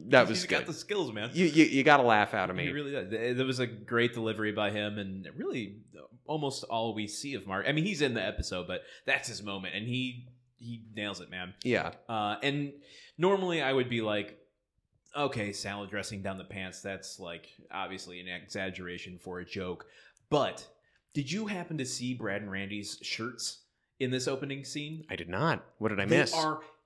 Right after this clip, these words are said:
Speaker 2: caked in sauce.
Speaker 1: <laughs>
Speaker 2: Their shirts is, it just looks like they threw an entire pizza at each other.
Speaker 1: <laughs>
Speaker 2: They are just soaked with sauce.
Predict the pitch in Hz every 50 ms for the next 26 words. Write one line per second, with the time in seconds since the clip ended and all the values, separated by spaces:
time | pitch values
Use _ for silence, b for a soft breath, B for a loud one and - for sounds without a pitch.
0 | _ - - - - 214 226 214 190 - - - - - - - - _ _ _
1 | _ _ - 160 151 147 143 - - - 208 175 151 117 - - - - - -
2 | - _ - 147 185 214 - 214 - - - - - - - - - - 139 170
3 | 180 196 185 - - - 202 196 185 156 - - - 160 147 131 - - 151 131
4 | 123 170 165 160 - 143 139 147 156 156 - - 151 139 127 123 127 135 127 127
5 | 123 120 - - 123 135 139 139 139 135 135 123 123 123 123 117 113 - - -
6 | 123 127 131 117 - - - 151 131 - - 113 - - 98 92 - 87 - -
7 | 98 - - - - - - - 123 123 - - - - 135 135 135 143 139 135
8 | 143 - - - - - - - - - - - 233 214 185 - - - - -
9 | - 120 110 - - - 107 76 - - - - -